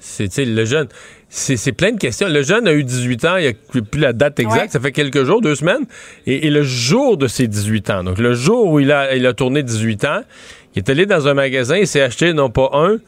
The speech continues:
Speaker 1: mais deux fusils d'assaut, deux A R quinze, quelque chose comme quatre cents munitions.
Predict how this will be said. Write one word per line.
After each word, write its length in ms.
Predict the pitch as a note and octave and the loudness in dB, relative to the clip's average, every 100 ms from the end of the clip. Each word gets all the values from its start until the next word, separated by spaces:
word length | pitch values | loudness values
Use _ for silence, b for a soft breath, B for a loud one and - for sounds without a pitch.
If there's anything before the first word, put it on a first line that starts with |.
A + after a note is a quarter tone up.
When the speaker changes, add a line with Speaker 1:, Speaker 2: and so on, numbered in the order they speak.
| b b b b | b b b b
Speaker 1:
mais 180 | G#2+ A2+ | -2 0
deux 340 | G2+ A#2 B3+ | 0 0 0
fusils 360 | D#3+ D3+ A#2 C3 | 0 -2 -2 -2
d'assaut, 420 | B2 G#2+ A2 F2 | 0 0 -4 -4
deux 440 | F2 F#2 G2+ G#3+ A3 | -6 0 2 4 2
A 220 | D#3+ C#3 | -2 -4
R 80 | G#2+ | -6
quinze, 540 | C3+ C3 E3+ E3+ C3 | -4 -4 -4 -6 -8
quelque 200 | - B2 | -6 -4
chose 200 | E3 F3 | 0 0
comme 160 | - A#2+ | 0 -2
quatre 220 | - E3+ | -2 -2
cents 240 | - G#3 | 0 0
munitions. 580 | F#3 C3+ A2+ - B2 E3+ | 0 -2 -2 -2 -2 -2